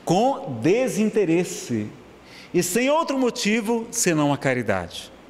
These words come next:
Seus dias de trabalho serão pagos pelo cêntuplo do que estiverem a esperar. Olha que coisa. Muita gente até fala que o Espírito de Verdade é Jesus de Nazaré.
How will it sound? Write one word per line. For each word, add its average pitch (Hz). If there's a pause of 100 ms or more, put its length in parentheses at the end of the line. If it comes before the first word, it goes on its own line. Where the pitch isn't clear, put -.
(440)
Seus 180
dias 254
de 220
trabalho 160
serão 190
pagos 180
pelo 269
cêntuplo 262
do 165
que 185
estiverem 151
a -
esperar. 151 (560)
Olha -
que 208
coisa. 107 (600)
Muita 175
gente 170
até 180
fala 190
que 208
o -
Espírito 185
de 170
Verdade 170
é 175
Jesus 147
de 143
Nazaré. 120